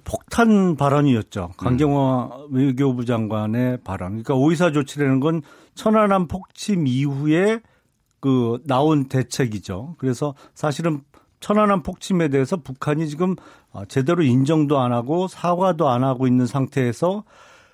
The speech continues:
Speaker 1: 오이사 조치의 해제를 관계부처와 협의하고 있다는 충격적인 내용이 나오면서 정말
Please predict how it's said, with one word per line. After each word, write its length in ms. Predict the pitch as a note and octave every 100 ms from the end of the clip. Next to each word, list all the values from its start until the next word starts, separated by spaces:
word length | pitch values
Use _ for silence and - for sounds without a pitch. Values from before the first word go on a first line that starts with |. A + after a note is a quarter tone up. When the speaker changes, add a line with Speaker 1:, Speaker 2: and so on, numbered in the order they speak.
| _
Speaker 1:
오이사 340 | C3+ D3+ D#3+ E3+
조치의 360 | D#3 - F3 D3+ -
해제를 460 | A#3 A#3 B3 A3+ G#3
관계부처와 1000 | - C#3 F3+ D3+ C#3+ - - D3+ D3+ D3
협의하고 560 | - A3+ C4 B3 A3
있다는 500 | F#3+ - F#3 E3+ D#3 - _
충격적인 640 | - B3 A3 - F#3+ E3 D#3+
내용이 520 | D3+ C#3+ C#3 D3+ C3+ - - _
나오면서 680 | C3+ C3+ E3 D#3+ C3+ B2 D3+
정말 320 | C3+ C#3+ D#3+